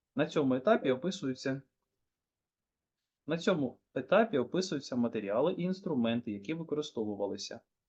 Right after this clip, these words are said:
Можливо використовувати зображення і зразки матеріалів. Перечисляються види технологічних процесів і,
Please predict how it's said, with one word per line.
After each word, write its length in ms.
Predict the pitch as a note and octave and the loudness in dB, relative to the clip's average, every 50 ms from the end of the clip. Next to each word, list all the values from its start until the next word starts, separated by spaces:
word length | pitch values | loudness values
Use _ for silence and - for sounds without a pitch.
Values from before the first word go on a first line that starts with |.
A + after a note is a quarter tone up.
| _ _ _ _ _ _ _ _ _ - | _ _ _ _ _ _ _ _ _ -2
Можливо 380 | C3+ D3+ D3 C#3+ D3 C#3+ C3 A#2 | -2 0 0 2 2 2 2 2
використовувати 840 | A2+ A#2+ - A2+ A2+ A2 - - G2+ G2+ G#2+ A2+ C3 D3+ - F3+ F3 | 0 -2 -6 -6 -8 -8 -6 -4 -4 -2 0 2 2 0 0 0 0
зображення 600 | E3+ D#3+ D3+ D3+ E3+ F#3+ G3 F#3 F3+ E3+ D3 A#2+ | 0 0 0 2 2 2 2 2 0 -2 -2 -2
і 100 | G2+ G2+ | -4 -4
зразки 400 | G#2 G#2+ G#2 - - - E3+ C#3 | -6 -6 -8 -8 -8 -6 -4 -2
матеріалів. 680 | A#2 C3+ E3+ E3 C3+ A#2+ G#2 G2 G2 G2 F#2+ F#2+ G2 - _ _ _ _ _ _ _ _ _ _ _ _ _ _ _ _ _ _ _ _ _ _ _ - | -2 -2 -4 -4 -4 -4 -4 -4 -4 -4 -6 -10 -12 -14 _ _ _ _ _ _ _ _ _ _ _ _ _ _ _ _ _ _ _ _ _ _ _ 4
Перечисляються 800 | D3 D3+ D#3 D3+ - E3 E3 - G#3 A#3 C4+ C4 - - B2 | 4 4 4 4 0 -2 -2 2 4 6 6 6 6 2 -2
види 260 | A#2+ C3+ F3+ G3 E3 D3+ | 0 2 2 2 0 -2
технологічних 580 | - C#3+ - - D#3+ F#3 A3+ A3 - - C3+ | -6 -4 0 2 4 4 4 2 0 -4 -6
процесів 520 | - - - - - F#3 A3 G#3+ - C#3+ B2 | -2 0 0 2 4 4 4 4 4 0 -2
і, 240 | B2 D3+ E3+ - | -2 -4 -6 -8